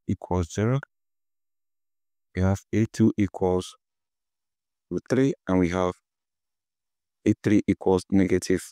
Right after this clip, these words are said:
root three. So let's test for each of these values of A. Now,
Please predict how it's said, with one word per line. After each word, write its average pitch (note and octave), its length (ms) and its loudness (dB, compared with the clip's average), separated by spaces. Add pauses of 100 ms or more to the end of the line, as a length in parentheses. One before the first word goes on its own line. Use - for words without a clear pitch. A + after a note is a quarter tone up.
(760)
root F2 240 0
three. E2 140 -4 (600)
So - 180 -4
let's A2+ 340 -2
test A2 260 -4
for - 220 -2
each G2+ 200 -6
of F2 120 -4
these F2 160 -2
values E2+ 460 -4
of E2+ 140 -8 (140)
A. G#2+ 140 -2 (1400)
Now, B2 320 6